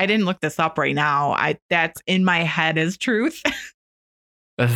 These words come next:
Speaker 2: is Condolo. I did not
Speaker 1: Yeah.
Speaker 2: know that the Tin Man was replaced because he died.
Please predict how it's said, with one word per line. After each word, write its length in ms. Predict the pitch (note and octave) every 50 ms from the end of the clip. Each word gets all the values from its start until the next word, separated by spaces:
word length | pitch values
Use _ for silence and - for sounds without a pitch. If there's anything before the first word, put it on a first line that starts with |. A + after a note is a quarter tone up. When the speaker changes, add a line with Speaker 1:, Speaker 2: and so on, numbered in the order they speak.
| B2+
Speaker 2:
is 100 | C3+ C3
Condolo. 1000 | - D3 C#3 D#3 G3 A#3+ B3+ B3 B3 A#3 A3 G3+ F3+ D#3+ D3 C#3 B2+ B2 B2+ - -
I 120 | - D3+
did 80 | - -
not 300 | F4+ D#4+ - D#3+ - -
Speaker 1:
Yeah. 40 | F#3
Speaker 2:
know 140 | F#3+ F#3 F#3
that 100 | F3+ D3+
the 60 | D#3
Tin 220 | C#3+ D3+ E3+ F3
Man 120 | F3+ F3+ E3+
was 140 | D#3 C#3 B2+
replaced 960 | C3+ B2+ - - - C#3 D3 E3 F#3 G#3+ A#3+ C4 A#3+ F#3 C3+ F2+ D3 D3 -
because 300 | - C#3+ C#3 - D3+ D3
he 140 | - D#3+ D#3+
died. 800 | C#3 C3 - B2+ B2+ C#3+ E3+ F#3+ G#3 G3 D#3+ C3 G2+ E2+ - -